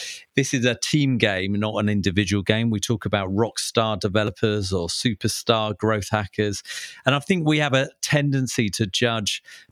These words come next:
based on salary expectation as well. Um, but honestly, some of the biggest growth I've seen is when the team complements each other rather than when you're just going for one superstar player.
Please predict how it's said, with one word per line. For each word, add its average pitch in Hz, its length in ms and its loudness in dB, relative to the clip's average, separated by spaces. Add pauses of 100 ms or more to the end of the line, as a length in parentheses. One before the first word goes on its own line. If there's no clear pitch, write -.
based 117 280 2
on 110 100 0
salary 123 440 0
expectation 95 800 -2
as 92 120 -2
well. 104 320 -2 (240)
Um, 107 360 -2 (340)
but 131 200 0
honestly, 156 800 0
some 113 260 0
of 101 80 0
the 104 100 2 (120)
biggest 139 380 2
growth 117 280 0
I've 113 120 0
seen 95 380 -2
is 95 300 -2
when 104 300 0 (140)
the 104 80 2
team 113 380 0
complements 98 720 2
each 92 200 -2
other 90 220 0 (100)
rather 101 320 2
than 92 180 2
when 92 180 2
you're 90 100 2
just 95 240 0
going 92 240 0
for 98 120 -2
one 90 300 0 (260)
superstar 92 840 -2
player. 90 480 -2